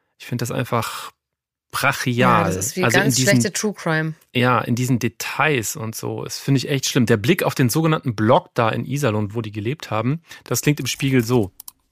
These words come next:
Speaker 1: „Außerdem müssen die Menschen im Block selten in den gelben Seiten blättern. Einer repariert die Radios, einer die Autos, einer schneidet die Haare. Nur einkaufen muss der Block beim deutschen Supermarkt Rewe, einem kleinen, sauber geführten Laden am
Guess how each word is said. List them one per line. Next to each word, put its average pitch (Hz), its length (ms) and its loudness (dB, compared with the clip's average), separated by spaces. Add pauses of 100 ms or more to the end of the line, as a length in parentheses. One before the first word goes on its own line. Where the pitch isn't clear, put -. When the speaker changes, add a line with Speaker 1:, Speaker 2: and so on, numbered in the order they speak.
(120)
Speaker 1:
„Außerdem 147 340 4
müssen 151 240 0
die 117 80 0
Menschen 127 320 2
im 120 140 -4
Block 123 260 2
selten 135 380 0
in 131 80 0
den 127 100 4
gelben 120 300 2
Seiten 104 400 0
blättern. 98 420 -4 (220)
Einer 143 280 4
repariert 131 380 2
die 120 80 0
Radios, 139 680 0
einer 135 280 4
die - 200 0
Autos, 156 580 -2
einer 131 240 4
schneidet 120 420 0
die 110 160 0
Haare. 143 500 2 (400)
Nur 165 320 4
einkaufen 117 600 0
muss 104 200 -2
der 110 100 -2
Block 104 280 -2
beim 113 200 2
deutschen 123 380 2
Supermarkt 127 640 0
Rewe, 104 400 2 (260)
einem 120 200 4
kleinen, 160 460 2
sauber 143 340 4
geführten 151 440 0
Laden 117 360 2
am 113 140 -4